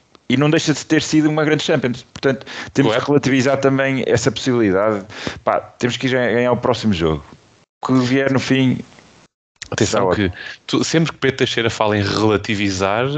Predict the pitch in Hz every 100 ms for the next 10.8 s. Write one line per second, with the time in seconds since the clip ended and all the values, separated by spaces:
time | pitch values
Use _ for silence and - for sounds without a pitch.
0 | - 139 143 135 - 92 90 87 143 147
1 | 101 98 165 - 101 135 98 92 87 87
2 | - 127 147 107 95 123 131 120 131 -
3 | - - - - - - - 104 120 131
4 | 151 143 131 156 - 135 117 104 135 131
5 | 151 139 143 135 127 139 131 120 120 120
6 | - 107 95 92 - - - - - -
7 | - 117 98 131 123 113 113 113 110 -
8 | _ _ _ _ - 117 - 113 - 113
9 | 98 98 - 104 107 95 95 95 101 -
10 | - 104 92 - 104 98 95